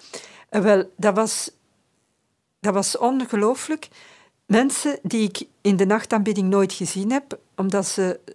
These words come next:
te, te slecht op de been zijn, te oud zijn en wat we-, weet ik nog allemaal, die zijn wel gekomen. Hè, de ene dag was dat die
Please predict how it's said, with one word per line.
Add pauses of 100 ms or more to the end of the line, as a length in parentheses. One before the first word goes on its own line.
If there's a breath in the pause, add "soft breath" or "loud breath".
(240)
te, (180)
te
slecht
op
de
been
zijn,
te
oud
zijn
en
wat
we-, (100)
weet
ik
nog
allemaal, (440 loud breath)
die
zijn
wel
gekomen. (440 loud breath)
Hè,
de
ene
dag
was
dat
die